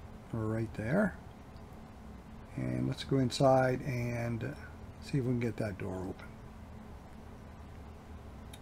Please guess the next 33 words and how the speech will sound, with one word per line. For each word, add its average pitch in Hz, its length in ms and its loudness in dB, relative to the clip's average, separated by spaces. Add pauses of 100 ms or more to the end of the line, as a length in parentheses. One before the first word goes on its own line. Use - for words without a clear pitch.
(140)
So - 140 2
I'm 147 140 10
just 202 260 4
using 160 440 10
my, 120 440 6
uh, 110 300 4 (720)
shift - 480 4 (140)
and 131 440 4
arrow 143 240 10
keys 120 360 2
on 123 160 4
the 104 80 2
keyboard, 127 640 8 (560)
and 117 100 2
then 131 140 8
I'm 131 120 8
gonna 123 140 6
use 123 360 6
the 120 240 4
alt 185 320 6
key, 110 320 4
hold 120 300 2
that 131 200 2
down, 113 340 2
and 113 200 2
use 113 240 4
the 117 100 4
arrow 110 220 4
keys 113 340 2
to - 100 -4
line 123 360 4
this 117 180 -2
up 117 220 2